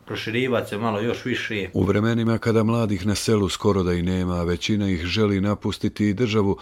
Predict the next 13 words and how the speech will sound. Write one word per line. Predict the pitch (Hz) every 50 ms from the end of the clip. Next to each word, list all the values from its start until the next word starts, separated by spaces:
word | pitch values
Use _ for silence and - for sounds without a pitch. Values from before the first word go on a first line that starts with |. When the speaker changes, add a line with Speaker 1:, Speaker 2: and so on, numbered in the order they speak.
| - - - - _ _
Speaker 2:
planovi | - 120 127 123 123 120 117 120
mladog | 113 117 123 120 113 117 107 98
farmera | - - 113 113 113 113 110 107 101
iz | 92 87
sela | - - 110 107 98 90
Trešnica | - - 101 107 98 - - 95 - - 95 87
kod | - - 90 87
Goražda | 87 110 107 104 104 95 95 104
izazivaju | 95 92 90 92 85 104 104 101 101 92 87 80
čuđenje, | - - 113 117 98 95 104 98 92 95 95 85 - - - - _ _
ali | 101 95 92 87 87 82 80
i | 78
divljenje. | 71 78 80 80 78 76 76 76 78 78 76 76